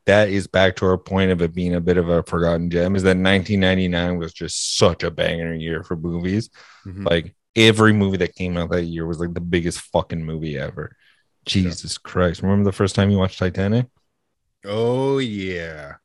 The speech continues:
Speaker 1: Remember when Jack pretended to know how to draw so he could see some titties?
Speaker 2: Yeah, he faked that.
Speaker 1: <laughs>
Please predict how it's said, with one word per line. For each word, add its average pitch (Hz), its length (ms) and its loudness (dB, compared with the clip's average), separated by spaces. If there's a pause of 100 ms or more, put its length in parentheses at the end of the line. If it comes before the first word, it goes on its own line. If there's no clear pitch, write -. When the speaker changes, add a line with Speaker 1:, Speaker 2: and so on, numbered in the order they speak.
(260)
Speaker 1:
Remember 95 220 0
when 95 160 0
Jack 95 240 2
pretended 95 460 -4
to - 100 -4
know 95 160 4
how 92 100 2
to 90 100 2
draw 87 260 4
so 92 180 0
he 85 80 0
could 80 160 -8
see 90 160 -6
some 85 160 -6
titties? 104 500 -2 (320)
Speaker 2:
Yeah, 113 280 -2
he 139 160 0
faked 104 480 -8
that. 87 340 -8
Speaker 1:
<laughs> - 40 -20